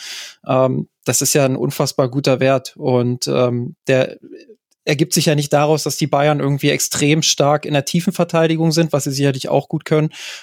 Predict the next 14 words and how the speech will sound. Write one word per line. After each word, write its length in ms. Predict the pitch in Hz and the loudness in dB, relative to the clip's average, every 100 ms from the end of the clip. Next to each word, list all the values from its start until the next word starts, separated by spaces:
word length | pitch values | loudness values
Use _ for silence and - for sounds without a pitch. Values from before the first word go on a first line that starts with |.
| - | -2
äh, 160 | 139 | 0
sondern 280 | 135 139 139 | 2 2 2
daraus, 340 | 131 131 143 - | 4 4 2 0
dass 180 | 139 | -2
sie 160 | - 139 | 0 2
eben 180 | 139 139 | 2 0
viele 260 | - 151 | 0 0
Spiele 320 | 147 - 147 139 | 0 0 0 2
sehr 200 | 135 139 | 2 2
gut 160 | 143 | 0
kontrolliert 560 | - 139 - 131 165 170 | -2 -2 -2 0 0 2
haben 200 | 135 127 | 0 0
mit 160 | 127 | -2
Ball, 240 | - - | -2 -2